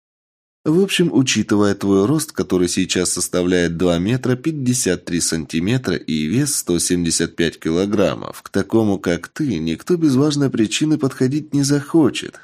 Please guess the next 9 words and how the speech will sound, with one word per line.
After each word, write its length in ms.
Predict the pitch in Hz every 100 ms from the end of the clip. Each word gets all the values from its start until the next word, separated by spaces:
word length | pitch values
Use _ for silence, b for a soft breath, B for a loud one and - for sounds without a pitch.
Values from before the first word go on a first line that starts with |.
| _ -
А 160 | 78
учитывая, 580 | 76 - 110 113 90 80
что 220 | - 78
у 80 | 80
тебя 240 | - 76
ещё 380 | 107 87 73 -
и 120 | 110
жетон 540 | 85 85 - 104 156 156
будет. 540 | 117 90 62 57 -